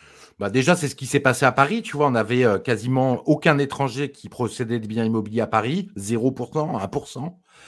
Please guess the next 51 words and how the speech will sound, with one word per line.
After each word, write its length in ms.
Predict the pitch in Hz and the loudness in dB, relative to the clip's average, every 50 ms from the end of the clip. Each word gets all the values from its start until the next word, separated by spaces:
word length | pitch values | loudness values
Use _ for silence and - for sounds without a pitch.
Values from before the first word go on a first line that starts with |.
| - - - - - - | -20 -20 -20 -20 -6 -2
Euh, 100 | 107 110 | 0 4
dans 120 | 117 123 | 4 4
les 100 | 120 123 | 4 4
beaux 140 | 120 131 139 | 4 2 2
quartiers, 340 | 139 143 123 123 - 170 175 | 4 2 2 2 2 2 2
on, 180 | 180 170 135 110 | 2 2 0 0
on 80 | 113 123 | 2 2
est 80 | 123 123 | 2 2
monté 220 | 127 127 - 139 | 2 2 4 2
à 80 | 127 123 | 2 2
trente 300 | - 131 165 160 - - | 4 6 6 6 6 4
pour 160 | 147 143 - | -2 -4 0
cent 200 | - 170 170 160 | 2 2 4 4
l'espace 440 | 135 123 - - 135 139 139 135 123 | 2 0 2 2 2 2 2 2 2
de 200 | 123 127 139 139 | 4 4 4 4
quarante 360 | - 139 113 110 110 - 98 | 4 2 2 2 0 -2 -6
ans. 120 | - - _ _ _ _ _ _ | -8 -10 _ _ _ _ _ _
Donc, 240 | 87 87 85 73 - - - _ | -10 -10 -10 -10 -10 -16 -16 _
effectivement. 600 | 98 92 - 107 104 - 135 143 190 214 208 - - - - - - - - - | -16 -12 -12 -12 -10 -8 -4 -2 -2 -2 -2 -6 -12 -20 -20 -20 -20 -20 -16 -6
Ensuite, 340 | - 127 123 - 226 - - | -4 -4 -2 -2 -2 2 4
t'as 80 | 185 143 | 4 4
les 100 | 143 139 | 6 4
riches 180 | 170 208 208 | 2 0 0
français, 340 | - 196 180 - - 139 120 | 0 0 0 2 2 0 0
ceux 160 | - - 190 | 0 -2 -2
qui 80 | 185 196 | 0 2
ont 60 | 190 | 2
des 100 | 165 151 | 2 2
patrimoines. 520 | 160 143 - - 135 131 110 95 92 92 | 2 0 0 -2 -2 -2 -2 -2 -4 -8
Tu 80 | - - | -10 -4
vois, 140 | 131 170 202 | -2 -2 -2
si 200 | 196 - 220 214 | -2 -4 -8 -6
tu 220 | - 196 202 214 | -4 2 4 6
as, 240 | 214 226 226 220 226 - - - - - - - _ - | 6 6 4 0 -4 -12 -20 -20 -20 -20 -20 -20 _ -6
euh, 100 | 110 104 | -6 -4
pour 200 | - 180 214 196 | 2 2 4 4
les 80 | 175 | 6
gens 160 | 160 180 233 240 | 6 6 4 4
qui 80 | 202 | 4
ont 60 | 170 | 2
beaucoup 200 | 143 175 - 247 | 2 2 0 4
d'argent, 440 | 196 175 151 135 127 131 98 - - _ _ _ _ _ _ - | 6 8 6 6 4 0 -2 -2 -8 _ _ _ _ _ _ -6
C'est 60 | - 143 | -2 -2
vrai 100 | 151 - | 0 2
que 60 | 170 | 2
la 80 | 123 | 0
meilleure 340 | 120 135 165 214 220 220 - | 2 4 2 4 6 4 4
stratégie, 420 | - - 160 160 160 196 202 226 247 | 4 0 -2 -2 -2 -2 -4 -4 -8
c'est 40 | |
très 180 | - - 196 180 | -6 -2 -2 -2
simple. 300 | 180 151 120 101 87 | 0 -2 -2 -4 -4